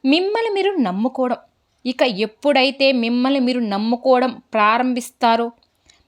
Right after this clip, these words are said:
మీరు అనుకున్న వాటిల్లో విజయాలనేవి తప్పకుండా సాధించి తీరతారు. కాబట్టి తులరాశి వారు ఖచ్చితంగా మీరు అనుకున్న వాటిల్లో విజయాన్ని సాధించాలి అనుకుంటే మాత్రం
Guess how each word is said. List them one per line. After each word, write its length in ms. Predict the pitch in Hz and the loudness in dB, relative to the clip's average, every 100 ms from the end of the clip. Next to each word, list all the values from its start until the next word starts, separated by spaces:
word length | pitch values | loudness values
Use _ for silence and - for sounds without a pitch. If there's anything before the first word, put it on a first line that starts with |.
| 214 | 0
మీరు 240 | 240 262 190 | 2 2 0
అనుకున్న 540 | 190 240 254 262 254 | -4 -4 0 0 0
వాటిల్లో 600 | 208 196 202 220 196 202 - _ _ _ | 0 -4 -4 -6 -6 -8 -12 _ _ _
విజయాలనేవి 840 | 170 180 175 208 262 262 254 226 208 | -10 -8 -6 -2 0 2 0 -2 -6
తప్పకుండా 1040 | 214 _ 220 - _ _ 277 277 208 196 202 _ _ _ - | -10 _ -6 -6 _ _ -2 -2 -6 -10 -12 _ _ _ -16
సాధించి 760 | - 226 202 233 233 202 233 - _ _ _ | -4 2 4 4 0 -6 -10 -12 _ _ _
తీరతారు. 460 | 175 285 311 220 190 _ _ _ _ _ - - _ _ _ - | -10 -8 -8 -8 -10 _ _ _ _ _ -20 -20 _ _ _ -2
కాబట్టి 720 | 302 330 392 - 294 277 302 - | 2 2 0 -2 -2 -2 -6 -4
తులరాశి 520 | 254 262 269 269 - | 2 4 4 2 0
వారు 420 | 247 202 196 196 190 - | -2 0 0 -2 -6 -2
ఖచ్చితంగా 640 | 220 - - 262 208 180 190 - - - | -2 -2 -6 -8 -6 -10 -14 -20 -20 -2
మీరు 260 | 262 370 370 | 2 2 2
అనుకున్న 540 | 226 262 320 349 349 339 | 0 0 0 -2 2 2
వాటిల్లో 600 | 262 214 220 240 220 220 | 4 2 0 -2 -2 -2
విజయాన్ని 580 | 180 180 165 233 214 226 | -4 -10 -8 -4 -4 -4
సాధించాలి 720 | - 185 185 208 196 208 214 | -2 -2 -2 -4 -2 -2 -2
అనుకుంటే 500 | 185 180 202 208 214 | -6 -8 -6 -2 -2
మాత్రం 460 | 185 170 - 180 | -4 -8 -12 -12